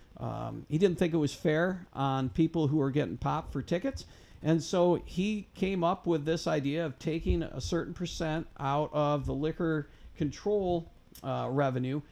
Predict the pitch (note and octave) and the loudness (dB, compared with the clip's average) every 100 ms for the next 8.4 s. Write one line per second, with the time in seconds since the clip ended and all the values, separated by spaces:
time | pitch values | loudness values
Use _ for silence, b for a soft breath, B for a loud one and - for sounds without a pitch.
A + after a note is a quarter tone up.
0 | b D3 C#3 - F#3+ E3 C#3 C3+ C3 C3 | b -4 -2 2 2 2 0 -4 -6 -6
1 | - C#3 C3 B2+ B2 C#3 E3+ - - B2+ | -6 -4 -4 -4 -2 -2 -2 0 2 4
2 | C3+ D3+ C#3 - C3+ B2+ - D3 - C#3 | 6 6 6 4 0 0 0 0 2 0
3 | C3 C3 C3 A#2+ C3 D#3+ E3 A#2 - b | 0 0 -2 -2 0 2 2 0 -4 b
4 | b F3+ F#3 F#3+ G3+ A3+ G#3+ C4+ G4 F4+ | b -2 2 6 8 8 8 6 6 6
5 | C4+ G3 D#3+ G3+ E3 C#3+ G3+ G3 E3 D3 | 6 6 6 6 6 2 2 2 4 2
6 | - D#3+ D#3 D3 C#3 C#3 B2+ C#3 B2+ B2 | 0 -2 0 -2 -2 -2 2 2 0 -4
7 | - - - F#3+ A#3+ B3 - F3 - C#3+ | -10 -10 -4 -2 0 0 -2 -4 -2 -2
8 | C#3+ - C#3 C3+ | -2 -2 -2 -2